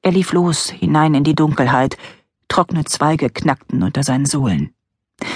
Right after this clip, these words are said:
Die Geräusche schienen sich zu vervielfachen, eilten ihm voraus, waren Warnung und Ankündigung zugleich.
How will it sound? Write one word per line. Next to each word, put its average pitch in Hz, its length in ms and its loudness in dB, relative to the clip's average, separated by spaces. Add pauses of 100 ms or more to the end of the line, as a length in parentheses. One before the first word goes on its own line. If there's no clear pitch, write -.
(140)
Die 165 60 4
Geräusche 185 420 2
schienen 190 360 0
sich 180 180 -2
zu - 140 -4
vervielfachen, 165 880 0 (340)
eilten 180 320 -2
ihm 151 140 0
voraus, 160 580 0
waren 143 280 -2
Warnung 165 500 2
und - 280 -4
Ankündigung 156 600 -2
zugleich. - 560 -4